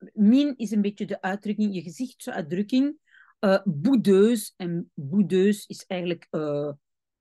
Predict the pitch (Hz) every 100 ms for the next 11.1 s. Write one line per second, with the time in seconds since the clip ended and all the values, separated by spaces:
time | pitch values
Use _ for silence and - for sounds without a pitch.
0 | _ - 226 202 214 240 262 254 - 185
1 | 180 - 143 - 254 247 233 208 170 151
2 | 143 233 _ - - 185 170 196 202 208
3 | 208 - _ _ _ _ _ _ _ _
4 | _ - 185 175 175 175 - - - 147
5 | 294 311 214 190 - 156 - 196 202 208
6 | - - 151 151 156 165 - - _ _
7 | _ _ _ _ 233 202 196 160 143 -
8 | - - - _ _ _ _ _ _ _
9 | 311 233 233 403 480 - 370 - 262 320
10 | 359 330 330 - 208 196 151 - 226 285
11 | 320